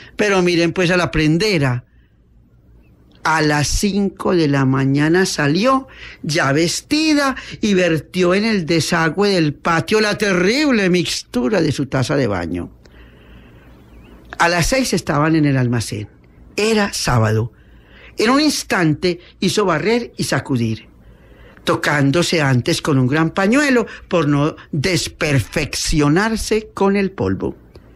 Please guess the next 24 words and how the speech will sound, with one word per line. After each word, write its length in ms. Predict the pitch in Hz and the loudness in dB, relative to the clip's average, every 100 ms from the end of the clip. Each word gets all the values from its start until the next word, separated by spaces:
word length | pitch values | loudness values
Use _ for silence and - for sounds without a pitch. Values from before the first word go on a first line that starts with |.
| - - - - - - - | -20 -20 -20 -20 -20 -10 -2
El 120 | 202 | 2
muchacho 380 | 196 - 269 269 | 2 2 0 2
barrendero 640 | 175 131 123 123 120 127 - - - | 2 0 0 0 -2 -6 -14 -18 -4
le 220 | 180 170 | 0 0
arregló 420 | 156 151 139 147 | 0 -2 0 0
lo 160 | 151 208 | 2 2
alto 480 | 247 240 - 226 - - | 0 -2 -4 -6 -6 -10
y 120 | 175 | -4
ella 180 | 196 233 | -2 2
misma, 420 | 214 139 - 123 - - - | 2 2 0 -4 -4 -16 -8
encaramada 840 | 196 180 170 175 165 180 202 156 143 | -2 0 0 -2 0 2 2 2 2
en 100 | 147 | 2
un 240 | 170 135 | 2 2
taburete, 1000 | - 214 196 143 127 123 127 113 175 180 - - - - - | 0 -2 -2 0 0 2 0 -2 -2 -4 -6 -20 -20 -20 -6
iba 360 | 247 262 294 285 | -2 2 2 2
ordenando 800 | 262 277 247 220 214 202 220 214 - | 0 0 2 2 2 2 -2 -4 -12
lo 180 | - 143 | -4 0
de 120 | 127 | 0
más 260 | 120 113 - | 0 -2 -2
abajo, 540 | 135 196 220 202 220 - - - | 0 0 0 0 -2 -4 -12 -4
haciéndolo 720 | 185 - 220 214 214 202 - | -4 0 0 2 2 0 -2
con 300 | - 233 214 | 0 0 0
tanto 500 | - 320 320 339 339 | 0 0 0 -2 -2
primor 560 | 302 269 320 370 170 | 0 0 2 0 -2